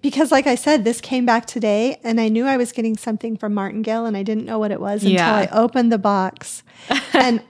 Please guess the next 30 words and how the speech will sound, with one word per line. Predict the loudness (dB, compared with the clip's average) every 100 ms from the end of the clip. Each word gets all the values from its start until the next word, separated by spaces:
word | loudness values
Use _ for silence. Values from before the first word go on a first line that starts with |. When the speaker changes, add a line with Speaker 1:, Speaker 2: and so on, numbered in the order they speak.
| -6
Speaker 1:
I | -4
think | -2 2
I, | 4 2 0
I | -2
just | -2 -2
realized, | -2 0 -2
I |
think | -4 0
I | 2
misspoke | 2 0 0 0 0
the | -2 -4
title | 0 0 0 -2 -8 -20 -20 -4
of | 0
the | 2
book. | 0 -2 -4
I | -4
think | -2 0
this | 0 0
book | -2 0
is | -2 -4
Takes | -10 -2 -2 -2 -8
the | -8 -8
Cake, | -10 -14 -6 -6 -6 -12 -20 _ -20 -20 _
but | -2 2
there | 4
Speaker 2:
Yeah. | 4
Speaker 1:
is | 4 4
another | 4 4 4 2
book | 4 2 0 -12
called | -2 -2